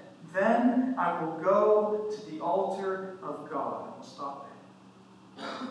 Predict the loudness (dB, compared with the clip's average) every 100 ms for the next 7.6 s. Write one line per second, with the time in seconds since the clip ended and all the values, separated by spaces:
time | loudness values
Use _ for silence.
0 | -10 -8 -6 -4 -2 0 2 4 4 4
1 | -2 0 2 4 2 2 6 8 8 6
2 | 4 4 2 0 2 0 -2 -4 0 4
3 | 4 2 2 2 4 2 2 0 -4 -6
4 | -8 -10 -6 -4 -2 -2 -4 -6 -14 -16
5 | -20 -20 -14 -8 -8 -8 -6 -2 0 0
6 | -2 -4 0 4 6 4 0 -4 -4 2
7 | 4 4 0 -6 -8